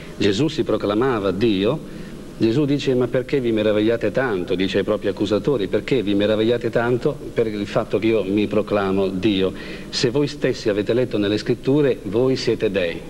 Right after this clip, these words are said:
Dunque, se voi stessi avete letto nelle scritture, voi siete dei e voi ben sapete come non è possibile cambiare,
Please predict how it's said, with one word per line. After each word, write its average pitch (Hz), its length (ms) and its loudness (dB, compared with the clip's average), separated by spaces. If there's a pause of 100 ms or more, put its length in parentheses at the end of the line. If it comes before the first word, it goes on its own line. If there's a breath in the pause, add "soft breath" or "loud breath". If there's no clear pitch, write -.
(1080)
Dunque, 120 260 0
se 120 140 -4
voi 160 120 0
stessi 151 300 -4
avete 123 220 0
letto 135 220 -2
nelle 120 180 2
scritture, 117 520 0
voi 131 200 0
siete 117 280 -2
dei 117 260 2
e 95 40 -2
voi 113 160 2
ben 117 220 0
sapete 117 420 0
come 107 220 0
non 107 120 2
è 120 60 2
possibile 104 680 0
cambiare, 101 680 0